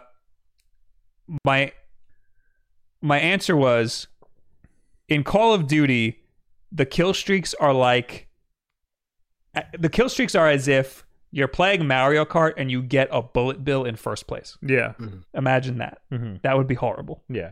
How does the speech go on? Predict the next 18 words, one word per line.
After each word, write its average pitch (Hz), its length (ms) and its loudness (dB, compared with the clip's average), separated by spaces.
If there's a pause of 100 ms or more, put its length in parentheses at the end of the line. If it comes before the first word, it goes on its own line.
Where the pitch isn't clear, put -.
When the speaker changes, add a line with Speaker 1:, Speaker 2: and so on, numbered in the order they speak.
Speaker 1:
That's 135 200 -2
what 135 120 -2
kill 127 120 -2
streaks - 300 -12
are. 147 240 -10
Speaker 2:
Right. 110 180 -6
Speaker 1:
You're - 140 -4
in 127 60 -6
first 147 300 -2
place 135 400 0
and 131 120 -6
you 127 80 -4
get 127 80 -2
a - 60 -4
bullet 107 240 -8
bill. - 100 -16 (100)
Speaker 2:
Right. 90 200 -6 (580)
Speaker 1:
<laughs> 208 80 0